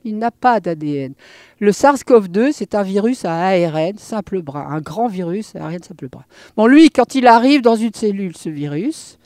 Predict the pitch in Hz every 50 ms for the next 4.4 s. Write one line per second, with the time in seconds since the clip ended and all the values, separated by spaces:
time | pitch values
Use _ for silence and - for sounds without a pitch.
0 | _ _ - - - - _ _ - 226 226 240 - - - 294 285 262 262 233
1 | - - 226 214 214 214 233 254 - - _ _ _ _ _ - 294 285 277 -
2 | - - 381 392 - - - 285 277 269 294 - _ _ _ _ _ _ _ _
3 | - 254 240 247 262 - - 277 262 247 254 269 254 214 208 185 180 185 - -
4 | - 202 196 190 202 233 294 349